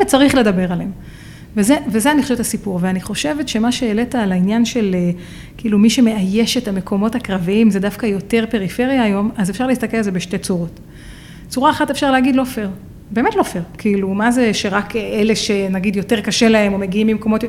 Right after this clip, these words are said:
אז הם, הם יהיו בקו הראשון, ואלה שיותר קל להם, הם יהיו ב-, ב-, מאחורי המקלדת, וככה וזה. אפשר להסתכל על זה בצורה כזו. ואפשר להסתכל על זה בצורה שמבינה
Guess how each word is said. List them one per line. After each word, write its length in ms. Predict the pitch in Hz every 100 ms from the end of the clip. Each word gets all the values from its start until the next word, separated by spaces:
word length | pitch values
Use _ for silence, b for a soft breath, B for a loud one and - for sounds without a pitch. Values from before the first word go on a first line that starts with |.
| -
אז 140 | 202 -
הם, 240 | 190 254 240 240
הם 220 | 214 233
יהיו 160 | 226 214
בקו 200 | 214 214
הראשון, 640 | 196 190 - 294 330 330 B B B
ואלה 280 | 180 233 240
שיותר 340 | 233 214 208 185
קל 220 | 285 330
להם, 300 | 311 294 277
הם 140 | 226 226
יהיו 160 | 220
ב-, 80 | 214 214 175
ב-, 260 | 196 190 190 190
מאחורי 420 | 190 180 196 202
המקלדת, 720 | 208 202 247 294 254 277 247
וככה 360 | 202 196 208 190 202
וזה. 240 | 170 180
אפשר 200 | - 240
להסתכל 300 | 240 196 208
על 60 | 196
זה 60 |
בצורה 300 | 180 185 180
כזו. 260 | 175 165 180 226 B B B B B B B -
ואפשר 300 | 190 185 294
להסתכל 320 | 320 - 240
על 140 | 269 254
זה 100 | 208
בצורה 340 | 196 208 220
שמבינה 1040 | 226 233 214 226 - 196 175 196 208 233